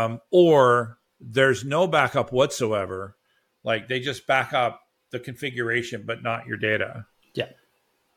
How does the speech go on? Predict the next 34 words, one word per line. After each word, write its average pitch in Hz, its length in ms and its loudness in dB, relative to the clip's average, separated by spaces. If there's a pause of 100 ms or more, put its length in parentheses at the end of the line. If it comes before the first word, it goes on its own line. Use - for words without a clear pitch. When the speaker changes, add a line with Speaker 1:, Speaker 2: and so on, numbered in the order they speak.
(420)
Speaker 1:
Because 127 320 -2
the 131 80 -2
shared 135 240 -2
responsibility 113 680 -4
sa-, 110 400 -4
model 104 340 -4
says 110 360 -4
that 98 120 -14
the - 80 -10
data 104 240 -4
is 98 140 -8
your 113 80 0
responsibility 98 800 -4
anyway. 98 480 -6 (100)
Yeah. 110 180 -2
Speaker 2:
Yep. 87 240 -4 (840)
Speaker 1:
Um, 113 680 0 (1400)
so 165 200 2
just, 185 340 0 (100)
you 170 80 -4
know, 113 300 -2 (340)
I'll 135 100 -2
just, 135 380 -6
I'll, 135 280 -6 (220)
I 127 160 -4
think 135 160 -10
we'll 127 160 -8
end 135 180 -6
here 127 240 -2
with 117 200 -4
saying, 123 500 -2 (840)
talk 131 340 -2
to 175 60 -4
your 170 400 0